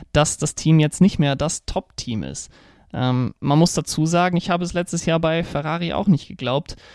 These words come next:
Nachdem man zweitausendneunzehn mit ziemlicher Sicherheit den stärksten Motor hatte, war man dann plötzlich, äh, motorentechnisch das schwächste Auto. Da habe ich auch bis Österreich es nicht wirklich glauben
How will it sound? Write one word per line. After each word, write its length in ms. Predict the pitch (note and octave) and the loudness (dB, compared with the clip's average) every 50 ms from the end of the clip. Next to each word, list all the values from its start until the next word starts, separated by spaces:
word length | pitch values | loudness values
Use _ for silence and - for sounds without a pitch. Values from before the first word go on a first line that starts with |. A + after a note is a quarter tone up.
| - - - _ _ _ _ _ - | -20 -20 -20 _ _ _ _ _ 0
Nachdem 320 | D3 C#3+ - D#3+ D3+ D3 | 0 0 2 0 2 2
man 100 | D3 C#3+ | 2 0
zweitausendneunzehn 840 | - - C#3 C#3+ C#3+ C#3+ C#3+ C#3 C#3 C3 C3 C#3+ D3 - - D3+ C#3+ | 0 2 0 2 2 2 2 2 4 4 6 6 4 4 4 4 4
mit 140 | C#3+ C#3 - | 4 2 2
ziemlicher 400 | - D#3 D3+ D3 C#3 D#3+ C#3 C3+ | 4 4 4 4 2 0 -2 -2
Sicherheit 580 | C#3+ C#3+ D3+ D#3 C#3 C3+ C3+ C3+ - - _ | -2 -2 -2 -2 0 0 -2 -2 -6 -10 _
den 220 | C#3 C3 C3 C3 C3 | -2 0 2 2 0
stärksten 400 | - - D#3+ E3 - - - D3+ | 0 2 0 0 0 0 0 2
Motor 320 | D3+ E3 E3+ - D3 D#3 | 2 2 2 2 0 0
hatte, 380 | E3 D#3+ - - D#3+ D#3 C#3+ D3 | 0 0 0 0 -2 -2 0 0
war 160 | C#3 C#3+ D3 | 0 2 2
man 340 | D3 C#3+ D3 D3 D3 C#3+ - - | 2 2 2 2 0 0 -2 -6
dann 320 | - - C#3 C#3 C#3+ D3 | -4 -2 0 0 0 0
plötzlich, 560 | - - D3 D#3 - - D3 D3+ - - - _ - - - _ _ _ | 0 0 -2 -2 -2 -4 -6 -6 -6 -12 -20 _ -20 -20 -20 _ _ _
äh, 160 | - - C3+ | -2 2 4
motorentechnisch 920 | C3+ C3+ D3 - - - D#3 D3+ - D#3+ D3+ - - D3+ C#3+ C#3 - - - | 4 4 4 2 2 2 2 2 2 0 -2 0 0 2 2 2 0 -2 -4
das 280 | - B2 C#3 - - - - | -2 -2 -2 -2 -6 -8 -8
schwächste 500 | - - - - G#3 - - - C3+ A2 | -8 -2 0 0 0 0 -2 -4 -2 0
Auto. 360 | A2 C3+ C#3+ - E3+ F3 F3+ - - - - - - _ _ _ - _ _ _ _ _ | 0 0 2 4 4 4 4 2 -2 -16 -20 -20 -20 _ _ _ -20 _ _ _ _ _
Da 360 | D#3 D#3 E3 F3+ F#3 F3+ - | 4 6 6 6 4 4 0
habe 140 | F#3 E3+ F3 | 2 2 2
ich 160 | E3+ - - | 0 0 0
auch 220 | - E3+ F3+ F#3+ - - | 0 0 0 0 -2 0
bis 560 | F#3 E3+ F3+ - - - - - - - - _ _ _ _ _ _ - | 0 0 0 0 -4 -8 -8 -10 -14 -18 -20 _ _ _ _ _ _ 0
Österreich 480 | C#3 B2 - - E3 D#3 D3+ E3 - | 0 2 2 2 0 2 0 2 2
es 140 | D#3+ D#3 - | -2 2 4
nicht 180 | D#3 E3 D#3+ D3 | 4 4 4 4
wirklich 320 | D#3 E3 - D#3+ D3+ - | 0 0 0 -2 -4 2
glauben 460 | - D3+ D3+ D#3 D3 C#3+ C#3 D3 - | 4 6 6 6 6 4 2 2 0